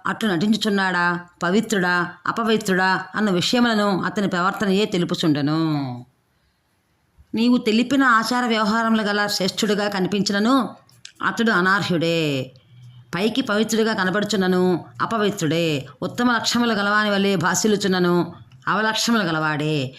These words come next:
సచ్చీలుడుగా గోచరించుచున్నను దుశ్శీలుడే. నీవు తెలిపిన ఈ ఉపదేశము ధర్మావేశము దాల్చిన అధర్మము. ఇది వర్ణ సాంకర్యమునకు దారితీయును.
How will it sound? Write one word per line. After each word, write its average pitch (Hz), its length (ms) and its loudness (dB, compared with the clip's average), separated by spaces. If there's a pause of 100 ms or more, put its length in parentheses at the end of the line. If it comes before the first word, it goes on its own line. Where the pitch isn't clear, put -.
(180)
సచ్చీలుడుగా 247 600 2
గోచరించుచున్నను 214 920 2 (260)
దుశ్శీలుడే. 156 1000 0 (960)
నీవు 233 220 0
తెలిపిన 220 380 0
ఈ 269 180 4
ఉపదేశము 202 960 0 (280)
ధర్మావేశము 214 880 0
దాల్చిన 190 460 -2
అధర్మము. 151 840 0 (240)
ఇది 220 220 2
వర్ణ 190 260 0
సాంకర్యమునకు 220 800 0
దారితీయును. 151 840 0